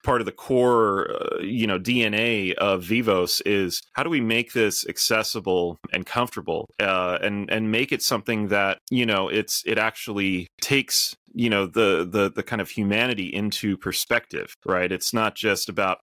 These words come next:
packing a bunch of people into this, this cold storage, you know, hoping they'll come out on the other side, you know? So that, again, that's also going back to the reputation bit, you know, that's also a factor in that too, is that we've never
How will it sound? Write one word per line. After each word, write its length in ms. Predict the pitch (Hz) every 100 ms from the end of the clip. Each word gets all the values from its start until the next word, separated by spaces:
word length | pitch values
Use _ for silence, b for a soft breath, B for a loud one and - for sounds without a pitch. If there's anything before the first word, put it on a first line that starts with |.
| -
packing 360 | 104 101 95
a 40 | 90
bunch 220 | 98 90
of 60 | 90
people 360 | 107 98 95
into 600 | 90 92 - 98 92 87
this, 400 | 90 87 - - - -
this 240 | 98 -
cold 280 | - 123 139
storage, 540 | - 101 92 98 98
you 80 | 104
know, 100 | 90
hoping 280 | 95 107 98
they'll 120 | 90
come 200 | - 104
out 160 | 101 98
on 100 | 92
the 100 | 90
other 160 | 87
side, 420 | 82 123 123 76 - _ -
you 140 | 110
know? 100 | 90
So 220 | - 110
that, 240 | 110 120 -
again, 360 | 104 113 120 107
that's 240 | 107 -
also 380 | 110 - 110 90 - - 90 - -
going 200 | 120 107
back 200 | 107 98
to 80 | 104
the 80 |
reputation 760 | 98 95 85 123 151 - 90 87 - _ - 98
bit, 260 | 92 87 - -
you 80 |
know, 80 | 117
that's 200 | 117 127
also 280 | 131 117 113
a 60 | 101
factor 420 | 110 107 - 107
in 80 | 98
that 220 | 92 90
too, 320 | - 156 90
is 220 | 90 87
that 220 | 107 95 90
we've 240 | 104 90
never 600 | 101 107 117 113 107 98